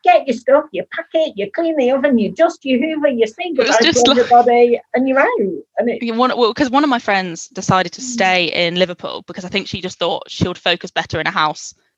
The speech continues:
Speaker 2: on her own, 'cause we still had the house. You're in a contract. We still had the house for those months.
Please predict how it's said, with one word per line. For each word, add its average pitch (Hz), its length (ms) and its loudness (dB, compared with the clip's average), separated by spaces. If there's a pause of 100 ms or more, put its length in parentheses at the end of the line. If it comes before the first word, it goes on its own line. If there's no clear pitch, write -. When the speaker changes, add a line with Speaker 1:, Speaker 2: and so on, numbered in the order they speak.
(120)
Speaker 2:
on 170 140 0
her 185 100 0
own, 170 160 0
'cause 196 140 -14
we 240 80 -4
still 269 180 0
had 220 220 0
the 170 60 -2
house. 165 440 -2 (260)
You're 190 120 -4
in 165 80 0
a 143 40 -4
contract. 170 540 -4 (640)
We - 100 -6
still 202 180 -4
had 156 240 -6
the 165 60 0
house 160 220 -2
for 175 100 -14
those 165 200 -2
months. 156 420 -6